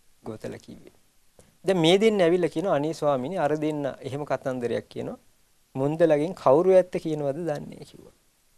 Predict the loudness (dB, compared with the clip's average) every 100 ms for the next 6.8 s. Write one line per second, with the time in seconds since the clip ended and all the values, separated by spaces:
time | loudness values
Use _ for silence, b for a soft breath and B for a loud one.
0 | _ _ _ _ _ _ _ -4 -2 -2
1 | -4 -2 0 0 0 -4 -10 -10 -10 -10
2 | -12 -12 -14 -12 -12 -12 _ _ _ -20
3 | _ -10 -8 -6 -8 -12 -14 -16 -18 -18
4 | -18 -20 _ _ _ _ _ _ _ -10
5 | -8 -8 -6 -4 -6 -8 -12 -12 -12 -12
6 | -12 -12 -14 -16 -18 -20 -20